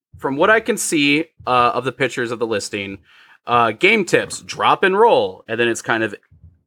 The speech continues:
uh, illegible. Shake and take, watch closely. Uh, so yeah, shake and take says, "Dumble dog,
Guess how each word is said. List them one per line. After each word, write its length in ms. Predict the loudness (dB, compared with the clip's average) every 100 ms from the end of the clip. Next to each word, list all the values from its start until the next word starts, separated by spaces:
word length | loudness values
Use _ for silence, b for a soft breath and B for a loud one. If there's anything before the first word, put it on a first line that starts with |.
| _ -6
uh, 220 | -2 -2 -2
illegible. 720 | -2 -2 -2 -4 -2 -4 -6 _ _ _
Shake 400 | -4 0 2 2
and 120 | 0 2
take, 420 | 2 2 -2 -10 -20 -20 -20 _ -18
watch 420 | -4 -2 0 -2
closely. 720 | 4 4 2 -4 -6 -6 -10 _ _ _ _ _ _ _ _ _ -20 -18 -4
Uh, 520 | 2 4 4 2 0
so 320 | 0 2 6
yeah, 140 | 6 4
shake 300 | 2 2 2
and 80 | 2
take 220 | 2 2
says, 300 | 2 2 2
"Dumble 420 | 2 2 4 4 4
dog, 580 | 4 4 4 2 0